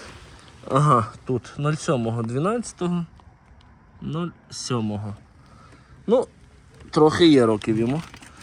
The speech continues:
Трохи є. Так, ну, в принципі, все. Візуально показав.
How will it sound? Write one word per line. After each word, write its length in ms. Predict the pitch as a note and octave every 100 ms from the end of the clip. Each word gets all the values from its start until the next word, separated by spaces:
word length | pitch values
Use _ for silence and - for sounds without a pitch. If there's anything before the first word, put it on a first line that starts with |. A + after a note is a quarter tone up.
| - - - -
Трохи 360 | - A#2+ - B2+
є. 200 | A2+ G2 - - - - - - - - - - - - - - -
Так, 300 | - E3+ A2 -
ну, 240 | E3 C#4+ - -
в 40 | -
принципі, 560 | G3 C#4 - A3+ - G#3+
все. 400 | F#3+ - A#3+ B3+ - - - _ _ - _ _ - _ _ - _ _ _ _ D#3+
Візуально 560 | D#3+ D3+ E3+ E3+ D#3
показав. 580 | D3 D3+ E3 E3 G3 G3+